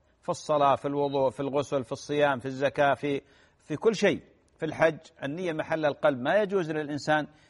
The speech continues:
يت-، يتلفظ يقول: "نويت أن أعطي زكاتي، نويت أن أتصدق"، حرام هذا، ما يجوز، بدعة،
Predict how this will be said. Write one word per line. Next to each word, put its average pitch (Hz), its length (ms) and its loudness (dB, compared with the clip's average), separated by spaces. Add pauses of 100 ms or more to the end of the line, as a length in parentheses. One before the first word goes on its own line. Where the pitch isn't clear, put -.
يت-، 139 240 -6
يتلفظ 156 480 0
يقول: 147 200 -2
"نويت 151 360 2
أن 147 160 0
أعطي 143 260 0
زكاتي، 139 500 2
نويت 147 340 0
أن 147 180 -2
أتصدق"، 139 640 2
حرام 156 420 2
هذا، 123 200 0
ما 170 220 2
يجوز، 196 340 0
بدعة، 180 440 2